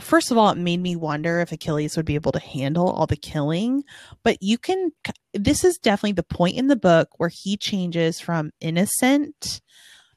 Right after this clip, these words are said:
and talented to kind of, like, you see that he's willing now to give up anything to be great. Like, this is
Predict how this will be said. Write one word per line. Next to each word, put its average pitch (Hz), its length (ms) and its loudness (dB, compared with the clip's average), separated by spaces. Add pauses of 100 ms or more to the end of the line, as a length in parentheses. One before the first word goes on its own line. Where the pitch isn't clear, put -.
(340)
and 196 200 2
talented 226 720 2
to 190 640 0 (420)
kind 202 480 -4
of, 208 580 -2
like, 160 460 0 (640)
you 185 260 -2
see 220 300 -4
that 208 140 -2
he's 190 340 -6
willing 175 420 -2
now 156 220 -4
to - 160 -6
give 160 280 -2
up 156 340 2 (600)
anything 165 840 0 (100)
to 170 120 -4
be 143 180 -4
great. - 580 -8
Like, 165 240 2
this 185 200 0
is 233 240 0